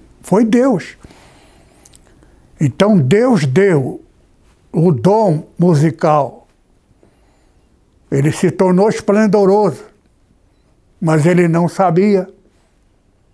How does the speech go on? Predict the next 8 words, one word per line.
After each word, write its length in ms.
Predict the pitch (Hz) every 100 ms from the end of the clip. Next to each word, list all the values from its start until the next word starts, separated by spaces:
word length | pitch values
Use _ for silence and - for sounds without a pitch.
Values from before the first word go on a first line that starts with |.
| _ _ _ _ _ _ _ _ _ -
que 100 | 185
aquilo 680 | 170 - 220 208 160 - - _ _ _ _ _ _ _ _ -
que 40 |
estava 460 | - - 208 185 196
nele 540 | 202 202 175 160 226 _ _ _ _ _ _ -
não 320 | 139 175 208
era 300 | 220 202 156
dele. 480 | 135 139 131 151